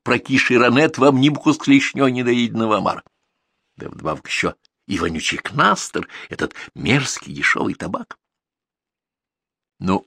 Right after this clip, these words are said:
у сонета есть необычное и весьма странное предложение. Может быть, Шекспиру стоит попробовать рискнуть пойти вместе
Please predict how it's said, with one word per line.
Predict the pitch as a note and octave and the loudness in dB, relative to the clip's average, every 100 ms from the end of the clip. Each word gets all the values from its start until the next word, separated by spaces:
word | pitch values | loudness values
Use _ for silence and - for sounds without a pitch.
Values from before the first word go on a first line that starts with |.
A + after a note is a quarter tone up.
| - | -6
у | G#2 | -6
сонета | F#2 - G#2 A2+ A2+ A#2 | -4 -2 0 2 2 0
есть | G#2+ A#2 A2+ - | 2 2 2 -4
необычное | G2 G#2 G#2+ G2+ E3+ - - F#2 | -2 0 2 2 0 0 -2 0
и | |
весьма | F2+ - F#2 | 0 0 -2
странное | F#2 - C3 D3 C#3+ | -2 -2 0 0 -2
предложение. | C#3 C#3 A#2 G#2+ D#2+ D2+ - - - - - | -2 -2 0 2 0 -2 -12 -20 -18 -18 -6
Может | E2 A#2 G3+ G3+ G#3 F3 | 2 6 6 6 4 2
быть, | G3+ G3 | 0 2
Шекспиру | - F#3 - - F#3+ F3+ | 2 0 -2 -2 0 2
стоит | F3 - F#3 F#3 F#3 | 0 0 2 2 2
попробовать | - F3+ - B3+ A#3 D3+ - - - | 2 2 4 2 6 6 6 -2 -8
рискнуть | - C#3+ D3 - E3 C3+ - | 4 6 6 4 2 2 4
пойти | C#3 B2+ A#2+ D3+ | 4 4 4 2
вместе | B2+ B2 C#3+ - - C3 | 2 6 4 4 2 2